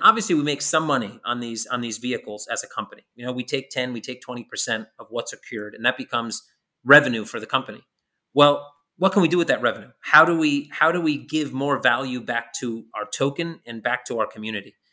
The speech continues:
So that's what Mars is. Basically, we add assets to Mars, and we take a percentage of what we earn from whatever passive income opportunity exists on the platform, and we pass it on to X C M holders. So over time, you get, you know,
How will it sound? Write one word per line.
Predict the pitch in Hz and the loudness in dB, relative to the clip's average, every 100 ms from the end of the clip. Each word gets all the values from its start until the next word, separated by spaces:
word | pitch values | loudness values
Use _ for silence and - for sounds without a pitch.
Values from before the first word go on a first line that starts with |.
| _ _ | _ _
So | - 113 | -8 0
that's | 139 151 | 2 2
what | 123 | 0
Mars | 110 110 104 | 2 2 2
is. | 101 - - | -6 -10 -6
Basically, | 135 143 156 151 139 - | -2 -2 -2 -2 -4 -6
we | 131 170 - | -2 -2 0
add | 131 151 151 - | -2 -2 -4 -4
assets | 127 127 135 - | -4 -2 -6 -8
to | 135 | -6
Mars, | 117 107 113 - | -6 -6 -8 -8
and | 117 | -10
we | 117 | -10
take | - 127 | -8 -10
a | 107 | -8
percentage | 123 - 123 120 | -4 -4 -4 -8
of | 107 | -10
what | 113 110 | -12 -8
we | 127 | 0
earn | 131 120 110 _ _ _ _ - | 2 2 0 _ _ _ _ -4
from | - 131 | 4 6
whatever | 127 127 143 | 6 2 0
passive | - 135 127 123 | -2 -4 -2 -4
income | 123 123 120 | -6 -8 -6
opportunity | 113 110 - 120 110 110 | -6 -8 -10 -8 -10 -10
exists | 107 123 120 123 | -8 -8 -6 -8
on | 110 | -10
the | |
platform, | 107 127 - 117 110 | -6 -6 -6 -10 -16
and | 117 | -10
we | 117 - | -10 -8
pass | - 151 - | 0 0 0
it | 131 | -2
on | 123 | -2
to | 120 | -4
X | 113 - | -8 -8
C | 117 | -10
M | 107 | -12
holders. | 101 101 - - - _ - - - - | -16 -20 -14 -14 -14 _ -20 -20 -20 -4
So | - 151 147 | 6 6 8
over | 175 165 | 4 2
time, | - 220 202 131 139 | 4 4 4 0 -6
you | 139 160 170 | -4 -4 -2
get, | 147 143 139 - _ | -2 0 0 -4 _
you | 156 131 | -6 -2
know, | 113 | -2